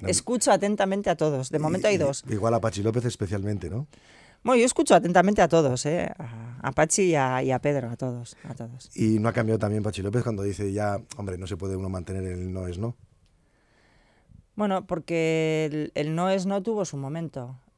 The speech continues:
Speaker 2: Y lo que tenemos ahora es un nuevo escenario político. Y en política, si algo te enseña la política, y bueno, los periodistas lo sabéis muy bien, es que cada día es un mundo nuevo, ¿no? Por lo tanto, el no es no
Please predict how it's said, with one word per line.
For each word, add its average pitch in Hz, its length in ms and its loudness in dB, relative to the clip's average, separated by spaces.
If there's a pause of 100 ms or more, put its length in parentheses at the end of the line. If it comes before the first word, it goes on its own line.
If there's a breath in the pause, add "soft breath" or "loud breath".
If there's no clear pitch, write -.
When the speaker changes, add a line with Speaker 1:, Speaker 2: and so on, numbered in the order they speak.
(160)
Speaker 2:
Y 139 160 -6
lo 131 240 -6
que 127 640 -6
tenemos 139 400 -6
ahora 160 260 -2
es 175 160 -6
un 170 120 -6
nuevo 143 180 -6
escenario 127 420 -8
político. 123 420 -10
Y 123 120 -6
en 131 80 -6
política, 165 560 -2
si 165 180 -2
algo 180 240 0
te 175 80 -6
enseña 165 800 -6
la 143 160 -8
política, 151 580 -4
y 131 160 -10
bueno, 135 240 -10
los 120 220 -10
periodistas 135 580 -4
lo 151 80 -4
sabéis 151 320 -2
muy 143 200 -6
bien, 160 180 0
es 175 100 -4
que - 240 -6
cada 147 300 2
día 180 240 2
es - 160 0
un 151 120 -4
mundo 147 300 -2
nuevo, 151 400 -2
¿no? 175 160 -6 (580 loud breath)
Por 151 120 -2
lo 147 40 -2
tanto, 170 300 2
el 160 140 2
no 196 140 4
es 196 160 0
no 190 300 2